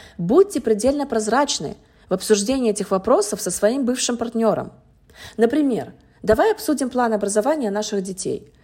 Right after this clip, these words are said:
Где они будут учиться и как мы разделим оплату?» Когда вы ставите цели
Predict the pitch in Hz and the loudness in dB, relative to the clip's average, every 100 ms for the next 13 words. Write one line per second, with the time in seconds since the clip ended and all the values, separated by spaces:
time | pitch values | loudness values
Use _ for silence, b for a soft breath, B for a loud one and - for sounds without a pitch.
0 | b 180 196 285 262 214 208 208 214 427 | b -2 2 2 2 -2 -2 -2 0 0
1 | 440 392 403 - - 240 214 180 165 175 | 0 -4 -6 -8 -4 -2 0 -2 -2 -4
2 | 156 147 147 - - 185 _ _ _ _ | -4 -6 -6 -8 -10 -20 _ _ _ _
3 | B B B B B - 190 262 285 240 | B B B B B -2 4 4 2 0
4 | 247 240 233 202 - 294 311 170 | 0 0 -2 -4 2 2 2 0